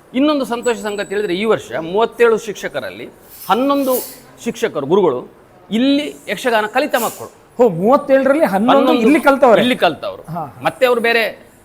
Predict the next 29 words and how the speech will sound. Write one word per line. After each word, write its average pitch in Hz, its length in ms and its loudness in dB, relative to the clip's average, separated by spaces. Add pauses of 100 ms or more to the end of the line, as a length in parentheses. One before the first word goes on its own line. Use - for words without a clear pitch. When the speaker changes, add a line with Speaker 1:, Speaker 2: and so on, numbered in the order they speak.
Speaker 1:
ಇದು 190 120 -6
ಆಸಕ್ತಿ 202 400 0
ಮೂಡಿ 196 160 -4
ಬೇರೆಯವರಿಂದ 185 380 0
ಕ-, 151 220 -6
ಕಲ್ತಿದ್ದಾರೆ, 160 460 -4
ಅದು 131 160 -8
ಬೇರೆ 156 140 -2
Speaker 2:
ಹಾ, - 60 -8
Speaker 1:
ವಿಷಯ. 104 180 -16
Speaker 2:
ಹಾ. 120 420 -14
Speaker 1:
ಆದ್ರೆ 226 200 0 (160)
ಆರಂಭದಲ್ಲಿ 220 500 -2
ಇಲ್ಲಿ 240 200 0
ಅವರು 202 160 0
ಗೆಜ್ಜೆ 165 220 -2
ಕಟ್ಟಿದ್ದಾರೆ. 101 560 -12 (500)
ಅದರಲ್ಲಿಯೂ 240 320 2
ಕಳೆದ 233 200 0
ವರ್ಷ 220 200 0
ಮೂವರು 240 440 2
ಹುಡುಗಿಯರು 240 460 2
ಗುರುಗಳಾಗಿ 190 400 4
ಸೇವೆ 156 200 -2
ಸಲ್ಲಿಸಿದ್ದಾರೆ. 104 520 -10
Speaker 2:
ಹಾ. 123 320 -16
Speaker 1:
ಈ 180 40 0
ವರ್ಷ 185 200 -2
ಒಬ್ಳು 185 380 2